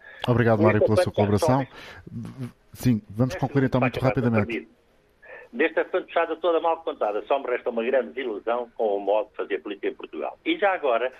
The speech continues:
Speaker 2: uma pequenina história, não humorística, mas que se calhar é interessante, uma vez que há pouquinho houve um, um, um ouvinte aí que disse que os aeroportos são não sei quantos quilómetros da cidade. Esta história tem cinquenta anos.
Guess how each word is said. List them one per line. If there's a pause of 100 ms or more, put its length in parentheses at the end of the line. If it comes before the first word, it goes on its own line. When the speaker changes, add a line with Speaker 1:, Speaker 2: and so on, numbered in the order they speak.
(340)
Speaker 2:
uma
pequenina
história, (240)
não
humorística, (420)
mas
que
se
calhar
é
interessante,
uma
vez
que
há
pouquinho
houve
um,
um, (180)
um
ouvinte
aí
que
disse
que
os
aeroportos
são
não
sei
quantos
quilómetros
da
cidade. (960)
Esta
história
tem
cinquenta
anos.